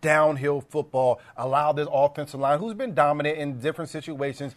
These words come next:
to get behind their pads and get some push up front against the Vikings defensive front that has allowed some yards in the running game. Then you get Josh Adams on the pitch out. He's not a quick guy. He's not a fast guy. He's more of a downhill type of player. To me, that just isn't the right play at the right time.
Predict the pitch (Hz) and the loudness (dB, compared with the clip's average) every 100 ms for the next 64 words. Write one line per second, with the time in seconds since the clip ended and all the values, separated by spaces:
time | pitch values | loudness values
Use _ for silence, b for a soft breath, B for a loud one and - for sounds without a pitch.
0 | B B 170 135 180 202 120 139 143 165 | B B -4 0 0 0 -4 -2 0 0
1 | 165 160 - 160 156 143 131 151 - 139 | 0 -6 2 6 6 4 -6 -6 -6 -10
2 | - 170 - 147 - - 160 - b b | -8 -10 -4 -6 -4 -2 0 0 b b
3 | 135 139 147 127 131 156 156 139 135 143 | -8 -6 -6 -4 0 0 -2 -10 -10 -8
4 | 147 147 - 165 147 B B 202 196 254 | -8 -10 -6 -4 -4 B B 4 6 4
5 | 247 160 147 - 147 147 143 127 135 127 | 0 -2 -2 -4 2 4 4 0 -8 -6
6 | 131 120 123 110 b b 247 277 226 180 | -6 -4 -6 -8 b b -6 -4 -4 -2
7 | 151 175 165 160 160 143 151 135 - 160 | 0 0 0 -2 -2 -4 -8 -8 -10 -4
8 | 160 156 202 208 165 - - 170 120 139 | -2 -2 -4 -4 -4 -6 -10 -8 -6 -6
9 | 147 185 170 - 147 143 143 147 147 135 | -4 -4 -4 -6 -6 -6 -6 0 0 0
10 | B B 220 196 180 135 107 143 147 139 | B B -6 -4 -4 -4 0 0 0 -4
11 | 135 147 127 120 160 160 135 B B 247 | -4 -4 -4 -8 -4 -2 -4 B B -6
12 | 254 262 247 208 _ b - 214 180 202 | -6 -8 -6 -8 _ b 2 4 2 -4
13 | - - 196 170 160 151 156 156 - 160 | -6 -4 -2 -2 -2 2 2 2 -4 -2
14 | 156 147 143 151 143 175 120 | -2 -2 -2 -2 0 -2 -2